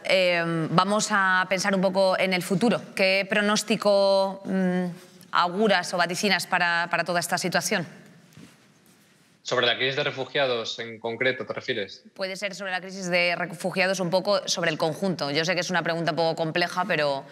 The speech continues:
Speaker 1: pero bueno, pues por dar una perspectiva de futuro.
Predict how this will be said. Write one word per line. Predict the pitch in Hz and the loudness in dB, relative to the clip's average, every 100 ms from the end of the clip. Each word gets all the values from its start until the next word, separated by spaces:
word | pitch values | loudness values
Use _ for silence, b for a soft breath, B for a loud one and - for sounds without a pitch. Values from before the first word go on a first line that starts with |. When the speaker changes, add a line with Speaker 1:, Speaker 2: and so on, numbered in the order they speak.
| B B B - | B B B -2
Speaker 1:
pero | 180 170 | 0 2
bueno, | 180 160 143 | 2 0 -2
pues | 156 | -4
por | 151 165 | 0 2
dar | 185 | 2
una | 190 190 | 2 -2
perspectiva | 175 185 165 190 175 | -2 -4 -2 0 0
de | 170 | 0
futuro. | 180 156 135 | -4 -2 -2